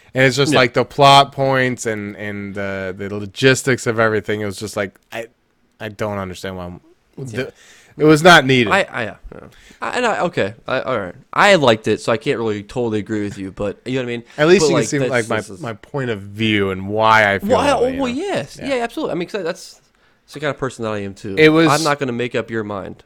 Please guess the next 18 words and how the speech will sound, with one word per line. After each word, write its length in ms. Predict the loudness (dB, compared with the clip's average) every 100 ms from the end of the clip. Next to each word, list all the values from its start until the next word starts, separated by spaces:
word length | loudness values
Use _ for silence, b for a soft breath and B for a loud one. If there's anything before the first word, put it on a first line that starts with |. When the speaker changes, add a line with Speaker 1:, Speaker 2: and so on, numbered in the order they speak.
| -10
Speaker 2:
I'm 260 | -8 -8
just 220 | -10 -2 4
Speaker 1:
Well, 120 | 4
Speaker 2:
telling 100 | 6
Speaker 1:
right. 260 | 4 2 -8
Speaker 2:
you 180 | -16 -14
that, 260 | -14 -14 _ -12
you 180 | -6
know 60 | -4
what 60 | -4
I 20 |
mean? 180 | -6 -8
That's 480 | -10 -12 -20 -20 _ _ _ _ _ _ _ _ _ _ _ _
Speaker 1:
I 120 | 2 4
just 300 | 4 0 -4
feel 680 | 0 4 6 6 6 4 2
like 440 | 2 2 2 0
that 400 | 4 4 4